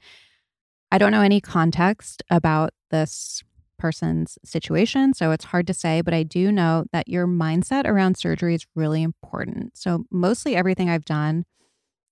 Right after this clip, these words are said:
well, everything I've done, I've truly wanted and felt really excited <laughs> about doing. I don't know if that's good or bad, but I did talk about this before. When I got my boobs done, I had it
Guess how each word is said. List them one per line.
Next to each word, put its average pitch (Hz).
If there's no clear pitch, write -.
well, 180
everything 233
I've 156
done, 151
I've 143
truly 185
wanted 151
and 165
felt -
really 151
excited 202
<laughs> 202
about 185
doing. 175
I 202
don't 175
know 165
if -
that's -
good 160
or 160
bad, 165
but 175
I 180
did 214
talk 175
about 165
this -
before. -
When 170
I 160
got 165
my 220
boobs 175
done, 160
I 165
had 170
it 247